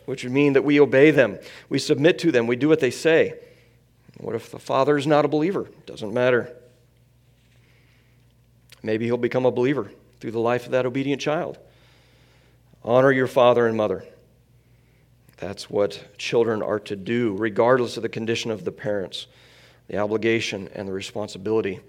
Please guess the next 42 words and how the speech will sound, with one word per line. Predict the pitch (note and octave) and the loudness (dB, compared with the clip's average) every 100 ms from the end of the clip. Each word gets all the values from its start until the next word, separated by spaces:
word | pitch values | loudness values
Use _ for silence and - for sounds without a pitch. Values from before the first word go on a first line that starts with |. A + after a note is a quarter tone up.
| _ - - | _ -20 -14
doesn't | - G2+ G#2 | -8 -8 -6
change. | - A2 G2 | -4 -4 -4
You | G#2+ | -8
see | - A#2 | -2 0
that | A2 | 0
same | C3 C#3+ | 0 -2
principle | B2+ G2 G#2 | -4 -6 -6
even | A2+ A2+ | -6 -6
with | A2+ | -6
the | G#2 | -4
wife | G2+ A#2 A2+ | -4 -4 -6
in | G2 | -12
First | A#2+ G#2 | -12 -12
Peter | - G2+ G2 | -10 -10 -10
three. | - A2+ A#2+ A#2+ - - - - - - | -6 -6 -6 -12 -20 -20 -20 -20 -20 -10
If | - | -4
the | |
wife | A2 A#2+ A#2 | 2 2 2
is | A2+ | -2
a | |
believer, | A2+ A#2 A#2+ A#2 | 0 0 2 0
but | G#2 | 0
the | A2 | 0
husband's | A#2 A#2+ A2 | 0 0 -2
not, | A2+ B2 C3 | -2 -2 0
the | |
wife | G#2+ A#2 A#2 | 2 2 0
may, | A#2 B2+ | 0 2
by | A2 B2 | 2 2
her | A#2+ B2+ B2 | 2 0 0
godly | A2+ A#2+ C3+ D3 | 0 0 0 0
and | A#2 | 0
proper | A#2 C3 B2+ | 0 0 -2
conduct, | B2 C3 D#3 C3 C#3 | -4 -2 2 2 2
win | C3+ C#3+ | 0 0
her | C#3 C3+ | 2 2
husband | C3+ C3+ C3+ | 2 0 0
over | C3 C#3 | 0 -2
to | A#2+ | -6
Christ. | C#3+ E3+ D3 - _ _ _ _ _ | -8 -10 -10 -16 _ _ _ _ _
Maybe, | - A2 G2 A#2 - _ _ _ | -6 -6 -4 -8 -12 _ _ _
perhaps. | B2 A#2 F3+ - - | -10 -8 -12 -16 -20